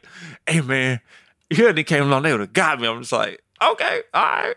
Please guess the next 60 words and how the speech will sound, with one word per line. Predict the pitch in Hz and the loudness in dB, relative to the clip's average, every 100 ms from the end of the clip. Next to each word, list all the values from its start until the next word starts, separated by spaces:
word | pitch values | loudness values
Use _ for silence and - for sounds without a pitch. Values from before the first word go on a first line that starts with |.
| - | -10
you | - 151 | -6 -4
know. | 147 147 151 | 0 -2 -2
And | 113 | -2
I'm | 113 117 | -2 -2
just | 117 | -2
sitting | 127 123 | 0 2
here | 120 123 131 | 2 0 -2
while | - 117 | -2 -2
they | 123 | 0
talking | 135 127 127 | 0 0 -2
to | 127 | -8
me, | 127 123 | -8 -8
just | 123 | -6
looting, | 107 120 120 120 _ - _ _ _ | -4 -6 -6 -16 _ -20 _ _ _
you | 135 | -6
know, | 117 107 - | -4 -4 -4
eight, | 117 131 - - | -6 -6 -12 -6
eight | 127 117 | -6 -4
corpses. | - 131 131 135 - | 0 0 0 -6 -12
But, | - 95 - _ _ _ _ _ _ _ - | -8 -8 -10 _ _ _ _ _ _ _ -6
uh, | 113 110 - | -2 -2 -2
it's, | 156 165 - | -4 -4 -6
it's | 165 | -4
been | 160 131 | -2 -2
a | |
fun | - 117 107 | 0 0 2
ride, | 101 92 92 | 2 0 -2
and | 101 104 - | -6 -8 -6
I, | 117 | -8
I | 92 | -4
really | 123 127 | -2 0
like | 110 101 98 | 0 -2 -4
what | 104 | -10
they | 98 92 | -10 -10
doing | 98 95 | -8 -8
with, | 92 92 | -8 -6
like, | 98 92 104 | -6 -6 -14
with | 98 | -20
the, | 92 | -16
with | 107 | -16
the | 101 | -12
main | 98 98 98 | -8 -8 -10
character, | 101 98 98 - 104 _ _ _ _ - | -8 -8 -10 -16 -20 _ _ _ _ -12
uh, | 92 87 82 95 - | -10 -8 -10 -14 -16
you | |
know, | 98 92 - 107 | -14 -14 -16 -12
Vincent | 101 117 110 113 - _ _ _ _ _ | -6 -6 -6 -12 -14 _ _ _ _ _
for, | - 98 | -8 -6
uh, | 92 92 95 _ | -6 -8 -14 _
for | 98 | -16
the | 90 | -8
guys. | 104 95 92 95 - | -6 -4 -4 -8 -12
I | |
don't | - | -16
know | - | -16
what | 101 | -18
the | 90 | -18
lady's | 90 92 90 | -18 -18 -18
name | 92 92 92 92 | -20 -20 -18 -20
is. | 95 | -20